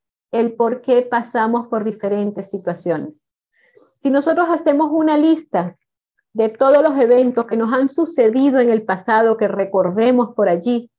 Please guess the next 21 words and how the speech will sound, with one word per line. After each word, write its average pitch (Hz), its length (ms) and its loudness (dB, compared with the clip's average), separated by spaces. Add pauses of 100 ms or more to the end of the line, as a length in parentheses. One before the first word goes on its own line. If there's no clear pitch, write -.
(520)
y 247 100 -2
podemos 262 480 2
evaluar 247 760 2
cuál 269 300 0
fue 294 260 2
el 302 120 2
final 269 640 2
de 226 120 4
todo 240 340 2
eso, 185 520 -4 (380)
seguramente 277 800 0
vamos 262 360 -2
a 277 80 -2
encontrar 220 760 -4 (680)
muchas 339 600 0
cosas 311 480 -2
positivas 247 800 0
de 190 80 0
todo. 151 420 -4 (460)
Podemos 254 400 4
encontrarnos 285 1040 0